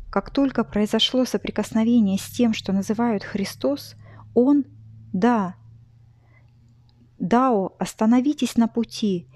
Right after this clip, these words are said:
и воспримут его благословение все те, кто оказался привлеченным к вам. Не пытайтесь нести его человечеству, ибо на этой дороге вас ожидает много тревог, боли и гонений. Быть...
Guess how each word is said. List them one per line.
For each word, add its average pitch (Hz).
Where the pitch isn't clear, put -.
и 220
воспримут 220
его 185
благословение 196
все -
те, 277
кто -
оказался 220
привлеченным 220
к -
вам. 180
Не 240
пытайтесь 294
нести 247
его 208
человечеству, 190
ибо 226
на 254
этой 254
дороге 226
вас 233
ожидает 226
много 220
тревог, 190
боли 202
и 196
гонений. 190
Быть... 254